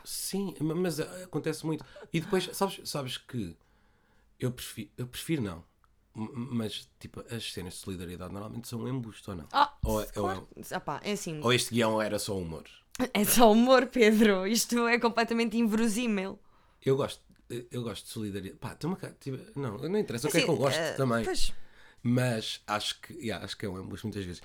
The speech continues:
Speaker 1: Mas deixa-me dizer
Speaker 2: É,
Speaker 1: que não
Speaker 2: sim,
Speaker 1: fui
Speaker 2: senhora.
Speaker 1: porque disse que estava doente.
Speaker 2: Por exemplo, às vezes irrita-me as empresas dizerem
Speaker 1: E
Speaker 2: assim,
Speaker 1: não tá.
Speaker 2: ah, por cada compra doamos não sei quanto a, a, a uma instituição, instituição de solidariedade.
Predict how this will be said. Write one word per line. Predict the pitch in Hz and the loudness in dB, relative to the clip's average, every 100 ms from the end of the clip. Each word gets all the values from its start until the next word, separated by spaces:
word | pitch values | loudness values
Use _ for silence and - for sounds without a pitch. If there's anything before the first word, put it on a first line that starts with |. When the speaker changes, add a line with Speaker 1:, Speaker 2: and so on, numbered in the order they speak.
| - - | -12 -4
Speaker 1:
Mas | 113 | -2
deixa-me | 120 127 | 0 -2
dizer | 117 | 0
Speaker 2:
É, | |
Speaker 1:
que | 113 | 2
não | 123 | 2
Speaker 2:
sim, | 107 | 2
Speaker 1:
fui | 120 135 | 0 0
Speaker 2:
senhora. | 143 | 2
Speaker 1:
porque | 143 131 120 | 0 0 -2
disse | 117 123 - | -2 -4 -6
que | |
estava | - 113 104 117 113 | -6 -4 -2 -4 -4
doente. | 98 82 - - | -4 -6 -8 -4
Speaker 2:
Por | 359 | -2
exemplo, | 233 247 | 0 0
às | 277 | 0
vezes | 320 285 | 0 -2
irrita-me | 262 277 285 269 | -2 -2 -2 -2
as | 262 | -2
empresas | 240 240 262 233 | -2 -2 -2 0
dizerem | 240 | 0
Speaker 1:
E | 233 | -2
Speaker 2:
assim, | 339 | -2
Speaker 1:
não | - | 2
tá. | 311 294 | 4 2
Speaker 2:
ah, | - - | 0 -8
por | - 294 | -4 0
cada | 349 311 311 | 2 2 0
compra | 320 339 320 320 | 2 2 2 0
doamos | 233 302 311 285 | 2 2 0 0
não | 294 | -2
sei | 302 294 - | 0 -2 0
quanto | 294 294 294 285 269 | 2 2 0 -4 -4
a, | 254 | -2
a, | 247 151 233 233 220 180 | 0 0 0 0 0 0
a | 233 | 0
uma | 233 | 0
instituição, | 233 220 208 - - | -2 -4 -6 -8 -6
instituição | 208 214 190 202 - 208 | -6 -6 -8 -8 -6 -6
de | 190 190 | -4 -4
solidariedade. | 190 202 180 175 175 131 | -4 -4 -4 -6 -6 -8